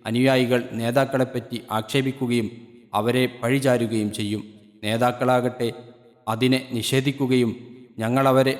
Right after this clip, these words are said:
പിഴപ്പിച്ചതല്ലെന്നും അവർ സ്വയം പിഴച്ചുപോയതാണെന്നും വാദിക്കുകയുമാണ് ചെയ്യുക.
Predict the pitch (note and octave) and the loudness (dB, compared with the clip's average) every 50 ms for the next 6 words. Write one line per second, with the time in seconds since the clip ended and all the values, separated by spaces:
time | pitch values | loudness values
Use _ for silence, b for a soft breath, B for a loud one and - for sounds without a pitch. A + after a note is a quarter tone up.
0 | - - A#2+ B2 C3+ C3 - D3+ C#3 D#3 C#3+ C#3 B2 A#2 B2 A2+ A2+ G#2 - - | -6 -4 -2 -2 -2 -2 -4 -2 0 2 2 2 2 2 2 0 0 -2 -4 -8
1 | - - - A2 A2+ A#2+ A#2 A2+ - - A#2+ B2+ C3+ B2+ - - A#2+ B2+ C3 C3 | -10 -4 -2 0 0 0 0 -2 -2 -2 0 0 0 0 0 -2 -2 -2 -2 -2
2 | D#3+ C#3 C#3 C3+ C3 B2+ B2+ A#2+ A#2 A#2 A2+ A2+ A2 G#2+ - - - - G#2 G2+ | 0 2 4 4 6 6 4 4 2 0 0 -2 -2 -4 -8 -12 -8 -2 0 0
3 | A2+ A#2+ B2+ A#2 - B2+ B2 B2 A#2 A2+ A2 G#2+ G#2 G#2 G2 - G#2 G#2 G#2 G2+ | 0 0 0 -2 -2 0 0 0 2 2 0 0 0 -2 -2 -4 -4 -4 -2 -2
4 | G#2+ - | -4 -4